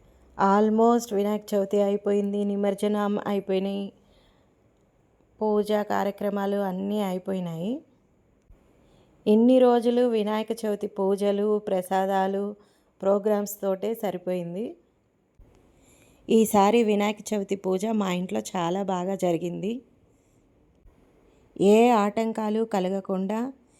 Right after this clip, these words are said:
ఈసారి ఐదు రోజులు విఘ్నేశ్వర స్వామికి పూజ చేసుకునే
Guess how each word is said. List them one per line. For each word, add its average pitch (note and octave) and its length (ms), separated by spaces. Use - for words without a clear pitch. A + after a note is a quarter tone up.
ఈసారి G3+ 400
ఐదు G#3 200
రోజులు A3 420
విఘ్నేశ్వర G3 540
స్వామికి F3+ 480
పూజ G#3 180
చేసుకునే G3 420